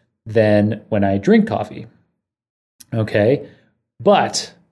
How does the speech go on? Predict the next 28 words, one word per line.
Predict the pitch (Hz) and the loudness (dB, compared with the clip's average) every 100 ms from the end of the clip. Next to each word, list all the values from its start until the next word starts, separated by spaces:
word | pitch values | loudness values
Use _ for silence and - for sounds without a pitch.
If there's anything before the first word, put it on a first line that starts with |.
| _ _ _ _ _ - | _ _ _ _ _ -2
we | 139 139 | 4 6
are | 127 135 - | 6 2 2
armed | 208 196 175 165 | 2 4 4 4
with | 156 156 | 4 2
statistical | - 143 147 - 147 | -2 0 0 2 0
tools. | - 147 107 | 2 2 2
We | 120 | 2
don't | 151 160 | 2 0
just | - 139 - | -4 -6 -2
need | 135 | 0
to | 117 | 0
guess. | 98 123 117 - | 0 0 0 -4
We | 113 | -2
don't | 127 | -2
just | 123 131 | -2 -4
need | 117 | -4
to | 110 | 2
say, | 113 | 2
"Okay, | 113 117 107 | 4 2 0
fifteen | 147 - 139 123 | 0 -2 -2 -2
point | 131 117 | -2 -4
four | - 113 110 110 110 _ _ _ _ - | 0 2 4 2 -4 _ _ _ _ -6
sounds | 117 110 123 110 107 | -4 0 2 2 0
bigger | 104 113 104 101 101 101 - _ _ - | 2 2 4 2 2 -4 -18 _ _ -2
than | 110 | 0
ten | 104 117 107 | 2 0 0
point | 104 98 | 0 0
nine." | 95 92 92 123 | -2 -2 -4 -6